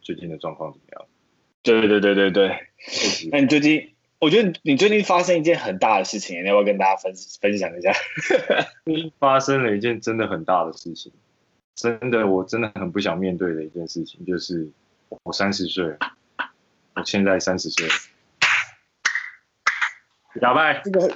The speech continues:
Speaker 2: 对，我刚刚有帮你，
Speaker 1: 哑巴。
Speaker 2: 我，我刚帮你拍手了一下。哎，对啊，你三十岁，那你三十岁有发生什么特别的事情吗？其实我刚才不是想跟你聊这三十岁，但是没关系，你三十岁有发生什么有趣的事情吗？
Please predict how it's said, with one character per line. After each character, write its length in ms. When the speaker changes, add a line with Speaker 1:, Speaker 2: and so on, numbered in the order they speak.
Speaker 2:
对， 120
我 60
刚 120
刚 100
有 60
帮 140
你， 40
Speaker 1:
哑 60
巴。 80
Speaker 2:
我， 200
我 120
刚 120
帮 140
你 40
拍 240
手 240
了 60
一 60
下。 180
哎， 180
对 160
啊， 40
你 60
三 220
十 40
岁， 200
那 100
你 80
三 160
十 80
岁 160
有 120
发 140
生 80
什 60
么 80
特 100
别 120
的 80
事 120
情 160
吗？ 60
其 120
实 60
我 80
刚 120
才 60
不 60
是 80
想 160
跟 120
你 40
聊 160
这 140
三 180
十 120
岁， 280
但 140
是 120
没 100
关 180
系， 260
你 100
三 180
十 80
岁 100
有 80
发 140
生 100
什 80
么 120
有 160
趣 160
的 60
事 120
情 160
吗？ 80